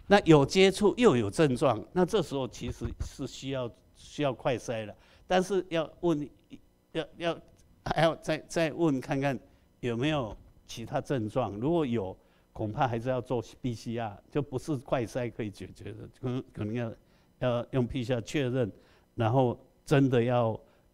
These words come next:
要么就，就被关在家里，要么就送，送到医院中重症哈。那企业其实可以，这个是可以，是可行的，因为我台大电啊，我台积电啊，我总不能停掉嘛，那我就，就筛，筛，筛哈，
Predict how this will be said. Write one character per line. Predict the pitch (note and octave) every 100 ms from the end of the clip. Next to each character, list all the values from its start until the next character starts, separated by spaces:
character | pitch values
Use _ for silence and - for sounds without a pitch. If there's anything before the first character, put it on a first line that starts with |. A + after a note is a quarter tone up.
| _ _
要 | - B2
么 | A#2 G2+
就， | C#3 A#2+
就 | - B2+
被 | - B2+
关 | C3 B2
在 | C3
家 | A#2 B2+ A#2+
里， | G#2
要 | A#2
么 | A2+ A2+
就 | A2
送， | B2+ A2+ G2+
送 | - A2+
到 | A2 A2
医 | A2
院 | A2+ F#2+
中 | A#2+ A2
重 | A2+ G2+
症 | F#2+ G2+ F#2+
哈。 | A2 - _ - - - _
那 | F3+
企 | F3 B3+ A#3+
业 | A3+ D3 - -
其 | C#3
实 | D#3+ B2
可 | - A2 B2+
以， | -
这 | - F#3+
个 | D#3
是 | - C3 - -
可 | - A2
以， | B2 F#2+
是 | E3
可 | C#3+ - G2
行 | - G#2+
的， | A#2
因 | E3+
为 | F3+ E3 - - - - _ _
我 | - A#2+
台 | - B2+
大 | C3+ C#3
电 | E3 D#3 C#3
啊， |
我 | A#2+ D3
台 | - C3
积 | D#3+ D#3
电 | D#3+ C#3
啊， | C3+
我 | C3+ C3 A2+ -
总 | B2+
不 | E3
能 | E3+
停 | B2+ A#2+ C3+
掉 | E3 C#3
嘛， | A2 G#2
那 | C#3
我 | A#2+
就， | A2+ B2+ -
就 | - C3+
筛， | - C3 C3
筛， | C3+ - C3+ C3
筛 | - B2+ B2 -
哈， | A2